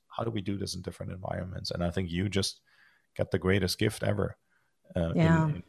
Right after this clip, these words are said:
Speaker 1: in, in them sharing it and you saying, "You know what? I wanna do this differently." So good
Speaker 2: Well,
Speaker 1: for
Speaker 2: and
Speaker 1: you.
Speaker 2: it, it really sparked a lot of great dialogues, because then I was asking everybody, you know, what, what it, what's the norm, you know, 'cause I didn't know what a norm,
Speaker 1: Yeah.
Speaker 2: normal working environment was in Kenya.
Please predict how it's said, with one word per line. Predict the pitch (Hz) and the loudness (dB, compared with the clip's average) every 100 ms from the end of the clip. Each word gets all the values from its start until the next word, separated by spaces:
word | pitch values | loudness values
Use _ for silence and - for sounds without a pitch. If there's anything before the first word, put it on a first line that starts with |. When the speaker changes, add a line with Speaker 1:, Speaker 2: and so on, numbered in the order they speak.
| _ - | _ -8
Speaker 1:
in, | 87 85 85 | -4 -4 -2
in | 87 85 85 - 87 - 85 | 0 0 -2 -4 -12 -14 0
them | 92 92 | 2 2
sharing | - 87 101 95 | 2 2 2 0
it | 90 | -2
and | 92 82 - | -2 -4 -4
you | 90 | -2
saying, | 95 95 90 92 | -2 0 -2 -4
"You | |
know | 90 98 | -4 -4
what? | 135 151 - | -4 -6 -10
I | 113 | -6
wanna | 143 151 | -6 -6
do | 143 | -6
this | 156 | -8
differently." | - 147 - - - _ _ _ | -6 -6 -8 -12 -16 _ _ _
So | - 123 | -8 -4
good | 135 - | -4 2
Speaker 2:
Well, | 277 | 4
Speaker 1:
for | 277 | 6
Speaker 2:
and | 277 | 4
Speaker 1:
you. | - _ _ | 0 _ _
Speaker 2:
it, | - - | -8 0
it | 269 | 2
really | 285 349 | 6 4
sparked | - - 220 | 4 4 4
a | 208 | 6
lot | 175 170 | 6 6
of | 175 | 4
great | 170 160 | 2 2
dialogues, | 160 151 208 160 - - | 2 2 2 0 -2 -4
because | - 147 175 | -2 2 2
then | 175 185 | 2 4
I | 180 175 165 - | 6 6 4 0
was | 202 190 | 0 4
asking | 196 214 196 180 | 4 4 2 2
everybody, | 196 226 160 - | 4 4 4 0
you | - | -2
know, | 165 170 175 180 | 0 2 0 -2
what, | - 208 202 - - _ _ - | -2 6 6 6 -6 _ _ -10
what | 202 202 220 | -4 4 6
it, | 240 220 - | 6 6 2
what's | 233 254 | 0 0
the | - 254 | 4 6
norm, | 233 226 302 160 147 | 8 8 4 2 0
you | 175 | 2
know, | 180 | 2
'cause | 185 196 | 4 6
I | |
didn't | 202 220 233 | 6 6 6
know | 233 294 | 6 6
what | 330 | 6
a | 165 | 4
norm, | 160 160 160 160 160 | 4 4 4 4 2
Speaker 1:
Yeah. | 95 | 2
Speaker 2:
normal | 190 190 185 170 | 6 6 6 4
working | 170 180 202 | 4 4 4
environment | 175 165 165 165 160 | 4 4 4 2 4
was | 170 165 - | 6 4 0
in | 175 | -2
Kenya. | 170 180 202 214 160 | 0 2 2 0 -2